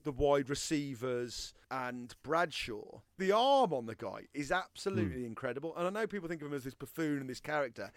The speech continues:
Speaker 1: and there's quite a famous clip of him fumbling the ball out the back of his hand that they like to use a lot to make him look like this kind of
Speaker 2: Yeah.
Speaker 1: almost cartoon quarterback. But, you know, the guy can throw the ball.
Speaker 2: Wasn't
Speaker 1: Yeah.
Speaker 2: he a county or a state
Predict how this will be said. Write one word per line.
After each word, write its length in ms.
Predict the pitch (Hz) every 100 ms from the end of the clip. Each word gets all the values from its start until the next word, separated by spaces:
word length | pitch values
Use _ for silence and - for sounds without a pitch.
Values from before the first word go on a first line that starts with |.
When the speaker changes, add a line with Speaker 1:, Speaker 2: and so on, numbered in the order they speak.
| - - -
Speaker 1:
and 120 | 147
there's 120 | 156
quite 220 | 220 233
a 40 | 202
famous 480 | 208 208 196 185
clip 220 | - 202 165
of 100 | 147
him 260 | 151 139 - _ _ _ - - _ _
fumbling 580 | - 190 170 156 160
the 80 | 151
ball 340 | - 160 143 127
out 140 | 110
the 60 | 117
back 240 | 127 -
of 60 | 120
his 120 | 110
hand 320 | 147 135 110
that 140 | 104 117
they 100 | 120
like 220 | 131 123
to 140 | 131
use 160 | 127 117
a 40 |
lot 260 | 127 131 -
to 80 | 127
make 240 | 127 127
him 100 | 131 143
look 240 | 160 -
like 360 | 135 113 - - - - -
this 140 | 131
kind 180 | - 147
of 60 | 143
Speaker 2:
Yeah. 80 |
Speaker 1:
almost 300 | 151 147 - -
cartoon 560 | 156 143 - 143 131
quarterback. 500 | - 139 139 165 170 - - - _
But, 480 | 233 214 104 - - -
you 100 | 160
know, 200 | 123 104 - _ _ _ _ 113
the 100 | 156
guy 360 | 165 202 165
can 240 | - 135 113
throw 400 | - 123 123 110
the 100 | 104
ball. 400 | 113 90 85 -
Speaker 2:
Wasn't 280 | 160 180 185
Speaker 1:
Yeah. 40 |
Speaker 2:
he 40 |
a 60 | 135
county 540 | - - 160 147 165
or 140 | 156 123
a 60 | 117
state 480 | - - 147 147